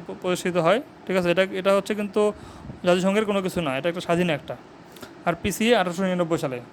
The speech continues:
পিসিএ আঠারোশো নিরানব্বই সালে, আর উনিশশো আটানব্বই সালে হচ্ছে আপনার যেহেতু পার্মানেন্ট, এটা অনেক আগে, এই জন্য আঠারোশো নিরানব্বই সালে। বেনেলাক্স তিনটা, এটা জানি আমরা।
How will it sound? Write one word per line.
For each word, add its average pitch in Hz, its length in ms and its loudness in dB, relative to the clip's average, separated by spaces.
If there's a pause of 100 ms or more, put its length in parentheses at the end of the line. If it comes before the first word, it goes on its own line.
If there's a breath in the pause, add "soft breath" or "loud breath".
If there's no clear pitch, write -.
পিসিএ 196 320 -8
আঠারোশো 175 220 -8
নিরানব্বই 170 400 -10
সালে, 196 280 -6 (640)
আর 160 80 -8
উনিশশো 160 200 -6
আটানব্বই 170 300 -6
সালে 165 200 -4
হচ্ছে 170 220 -4
আপনার 185 220 -4 (840)
যেহেতু 185 220 0
পার্মানেন্ট, 196 400 0
এটা 175 260 -2
অনেক 165 200 -6
আগে, 147 260 -4 (680)
এই 175 60 -6
জন্য 185 140 -6
আঠারোশো 156 240 -6
নিরানব্বই 147 320 -6
সালে। 127 180 -10 (180)
বেনেলাক্স 175 460 0
তিনটা, 180 360 -4 (100)
এটা 165 160 -8
জানি 147 220 -4
আমরা। 151 240 -4